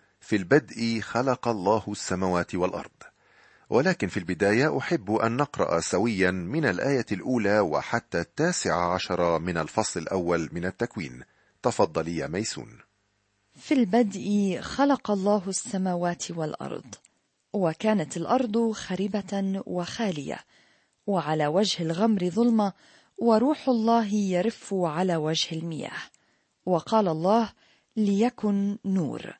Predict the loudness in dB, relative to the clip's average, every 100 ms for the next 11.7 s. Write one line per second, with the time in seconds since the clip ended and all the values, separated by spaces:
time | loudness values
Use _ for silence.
0 | _ _ _ _ -4 -4 -4 -4 -2 0
1 | 0 -4 -16 _ _ _ _ _ 4 6
2 | 6 6 6 4 4 2 0 2 2 2
3 | 2 0 0 -2 -4 -6 -6 -6 -8 -12
4 | _ _ _ _ -4 0 0 -2 -2 0
5 | 2 2 2 0 0 -2 -2 -4 -2 -4
6 | -4 -4 -4 -2 -2 0 2 2 -2 -8
7 | _ _ _ _ _ 0 2 4 2 2
8 | 0 0 0 -2 -2 0 0 -2 -2 0
9 | 2 4 4 2 -4 -20 -18 -2 2 2
10 | 4 4 4 2 2 0 2 2 2 0
11 | 0 0 -2 -2 -4 -8